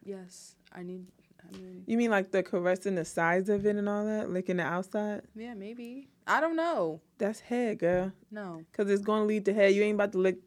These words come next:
Speaker 2: the crevices of my vagina and not get up in
Speaker 1: N-,
Speaker 2: there.
Speaker 1: all right, wait a second. You're only talking about vaginas.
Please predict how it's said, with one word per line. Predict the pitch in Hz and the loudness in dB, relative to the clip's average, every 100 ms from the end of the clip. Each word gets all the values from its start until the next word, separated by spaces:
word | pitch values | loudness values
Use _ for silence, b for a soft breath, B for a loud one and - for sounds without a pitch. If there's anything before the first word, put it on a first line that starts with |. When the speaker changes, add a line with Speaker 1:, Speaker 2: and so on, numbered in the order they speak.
| B B | B B
Speaker 2:
the | - | 0
crevices | 185 - 185 196 190 190 180 | 0 2 4 4 4 4 2
of | 185 180 | 2 2
my | 180 170 | 2 0
vagina | 160 160 165 151 | 0 -2 -2 -2
and | - 160 | -4 -4
not | 160 135 160 | -4 -4 -2
get | 160 | 0
up | 170 | 0
in | 185 | 0
Speaker 1:
N-, | 165 | 0
Speaker 2:
there. | 151 | 2
Speaker 1:
all | 196 | 2
right, | 156 139 | 0 -2
wait | 135 | -6
a | |
second. | 165 127 120 - | -6 -10 -12 -10
You're | 165 156 185 | -12 -6 -4
only | 185 190 185 | -4 -6 -6
talking | 185 170 | -6 -6
about | 165 151 | -6 -8
vaginas. | 156 156 151 151 139 - - | -8 -6 -6 -6 -10 -12 -12